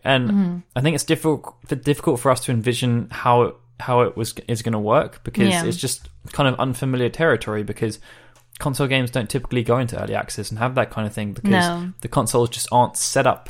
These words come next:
Speaker 1: that way to accommodate for it. But that's not to say that they couldn't do it, because they've already shown with Episode Dusky that they can.
Speaker 2: Yeah, I mean, there's so much that, but then there's also the fact that, like, you know, we're focusing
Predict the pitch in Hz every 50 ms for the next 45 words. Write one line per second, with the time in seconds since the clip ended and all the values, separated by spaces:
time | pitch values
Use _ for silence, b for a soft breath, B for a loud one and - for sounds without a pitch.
0 | - - - 123 110 - 107 117 113 113 113 - 113 - - - - 165 170 147
1 | 113 107 98 - - - 101 95 90 95 98 - - b b b b b b b
2 | b b b _ - 131 131 127 - 143 143 147 - - - 135 120 - 143 135
3 | 131 123 123 117 101 - - _ - 127 120 113 - - 139 127 107 107 139 139
4 | 127 - - - - 120 113 117 113 107 117 113 120 113 110 - - 127 120 120
5 | 117 113 110 - - - 110 101 120 107 - - - 117 110 - 107 107 110 104
6 | - - - - 151 135 113 104 101 104 - - _ _ _ _ _ _ - 247
7 | 262 262 254 247 247 233 233 - 240 226 247 254 254 269 262 254 262 262 262 -
8 | 285 247 214 202 - - 202 180 175 165 - 180 175 180 175 170 170 170 - 175
9 | 170 165 - 180 165 165 165 - 175 170 165 - - 170 170 165 170 170 165 165
10 | 165 - - 190 170 165 160 160 170 - - 196 175 180 175 - 185 180 175 170
11 | 170 170